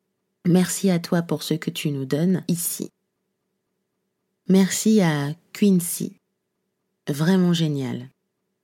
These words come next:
Ce podcast est d'une douceur incroyable. Je suis hyper fière de toi.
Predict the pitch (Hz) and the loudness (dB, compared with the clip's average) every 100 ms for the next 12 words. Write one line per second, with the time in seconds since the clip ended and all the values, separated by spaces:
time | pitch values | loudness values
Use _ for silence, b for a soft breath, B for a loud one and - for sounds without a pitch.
0 | _ - 175 170 156 - 185 208 - - | _ -4 -4 -2 -4 -2 -2 -2 -2 -6
1 | - 147 151 147 147 180 170 208 175 156 | -4 -4 -2 -4 -2 -4 0 0 0 -2
2 | - 147 135 160 180 170 b b - 165 | -6 -4 -2 0 0 -4 b b -6 -4
3 | - 180 - - 202 170 185 170 - 151 | -2 -4 -4 -4 -4 0 -2 -2 -4 -6
4 | 147 139 - - | -4 -8 -12 -14